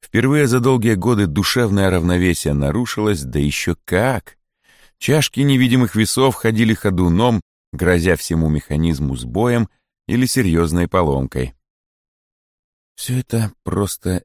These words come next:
не укладывалось в голове. И ради чего, о всемогущий изначальный, он по доброй воле вернулся к нелепой девице, да еще и притащил ее сюда, в святая святых своего мира?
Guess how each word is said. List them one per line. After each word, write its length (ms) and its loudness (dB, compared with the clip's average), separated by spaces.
не 220 -2
укладывалось 760 -2
в 100 -14
голове. 520 -4
И 160 4
ради 400 2
чего, 580 2
о 200 -2
всемогущий 840 0
изначальный, 720 0
он 240 0
по 140 -2
доброй 360 2
воле 320 2
вернулся 600 0
к 80 -12
нелепой 480 0
девице, 580 -2
да 100 0
еще 260 2
и 120 2
притащил 560 0
ее 280 2
сюда, 460 2
в 100 -8
святая 500 2
святых 440 -2
своего 440 2
мира? 500 2